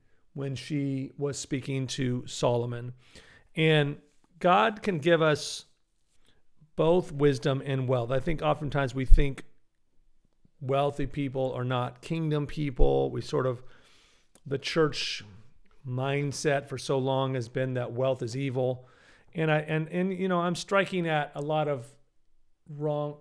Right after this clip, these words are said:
eh, you know, views we have towards this. Um, you know, we, we're, we're in a, in a church culture, you're continually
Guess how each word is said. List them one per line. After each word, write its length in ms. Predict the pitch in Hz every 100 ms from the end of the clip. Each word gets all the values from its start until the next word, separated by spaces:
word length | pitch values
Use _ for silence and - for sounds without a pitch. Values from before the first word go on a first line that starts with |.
| -
eh, 140 | 156 143
you 140 | 170 151
know, 260 | 135 131 127
views 360 | 135 147 147
we 140 | 123 127
have 320 | 131 131 127
towards 500 | - 120 127 123 - 127
this. 440 | 127 127 120 - - - - - - -
Um, 440 | 139 131 127 135 - _ _ - _ _ _ _ _ _ _ _ _ _ _ _ _ _
you 140 | 180
know, 140 | 160 151
we, 180 | 147 151
we're, 240 | 151 165
we're 340 | 156 165 165
in 100 | 175
a, 40 | 165
in 160 | 165
a 60 | 160
church 300 | 156 214 190
culture, 560 | 170 151 143 156 143 135
you're 280 | 147 143 139
continually 840 | - 139 - 175 175 156 135 135